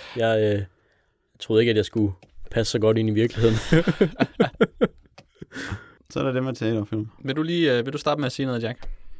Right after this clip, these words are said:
Speaker 2: Jamen, det ved jeg ikke helt. Altså, for det første, så har jeg jo, øh, en indre pro-elitær svinehund, som gør, at jeg
Speaker 1: <laughs>
Speaker 2: faktisk godt kan lide ting, der er elitære.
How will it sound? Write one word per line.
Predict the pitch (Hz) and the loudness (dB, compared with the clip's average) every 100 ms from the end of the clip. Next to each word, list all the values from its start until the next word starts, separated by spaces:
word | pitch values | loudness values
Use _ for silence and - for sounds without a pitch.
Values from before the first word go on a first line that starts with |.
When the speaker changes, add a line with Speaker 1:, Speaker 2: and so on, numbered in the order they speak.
| - | -12
Speaker 2:
Jamen, | - 98 | -6 -4
det | 110 | 0
ved | 151 | 2
jeg | 131 | 2
ikke | 120 | 0
helt. | 143 127 | -2 0
Altså, | 85 104 | 0 -2
for | 107 - | -6 -4
det | 113 | -2
første, | - 160 185 135 104 | 4 4 4 -2 -2
så | - - 135 147 - _ _ - - _ _ _ - _ _ | -6 -2 0 0 -4 _ _ -20 -20 _ _ _ -20 _ _
har | 135 123 | -2 2
jeg | 101 104 | 4 4
jo, | 110 98 | 4 2
øh, | 87 82 - - | 2 0 0 -4
en | 92 - | -4 -2
indre | 120 135 120 101 - - _ _ _ _ - | -4 0 0 0 -4 -20 _ _ _ _ -14
pro-elitær | - 170 165 107 101 95 110 98 | 0 2 4 2 0 0 0 0
svinehund, | - - 107 120 107 98 85 _ _ _ _ - | -2 -6 -4 -4 -4 -4 -6 _ _ _ _ -12
som | 98 | -4
gør, | 98 | 0
at | 95 67 | 0 0
jeg | - - | -2 -2
Speaker 1:
<laughs> | |
Speaker 2:
faktisk | 92 - - | -4 -6 -6
godt | 90 - | -4 -4
kan | 87 | -6
lide | 87 | -6
ting, | - - 69 - _ _ _ | -6 -10 -10 -12 _ _ _
der | 85 | -10
er | |
elitære. | 50 110 - 80 | -10 -10 -8 -8